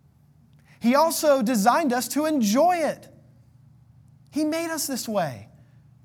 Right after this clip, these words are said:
Sex isn't something to be guilty about or ashamed of.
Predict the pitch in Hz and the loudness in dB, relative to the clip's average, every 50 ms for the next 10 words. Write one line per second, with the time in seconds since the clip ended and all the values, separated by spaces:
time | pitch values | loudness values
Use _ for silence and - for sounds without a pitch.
0 | - - - - _ _ _ _ _ - - - - 269 294 285 - 302 269 294 | -20 -20 -20 -20 _ _ _ _ _ -20 -10 -6 -4 -2 -2 -2 -2 -2 -2 -2
1 | 240 - 254 254 262 233 269 240 214 170 196 185 170 156 156 - - - 135 127 | -2 -4 -4 -4 -4 -4 -4 -2 -2 -2 -4 -4 -6 -6 -10 -10 -10 -8 -4 -2
2 | 185 208 247 254 - - 269 285 277 220 262 254 262 262 254 220 165 139 131 127 | 0 0 -2 -2 -4 -4 -4 -4 -2 -2 -2 -2 0 -2 -2 -4 -6 -8 -8 -8
3 | - - - - 214 226 277 294 269 180 151 135 135 147 180 208 | -8 -8 -6 -6 -6 -6 -4 -4 -4 -6 -6 -6 -8 -10 -10 -12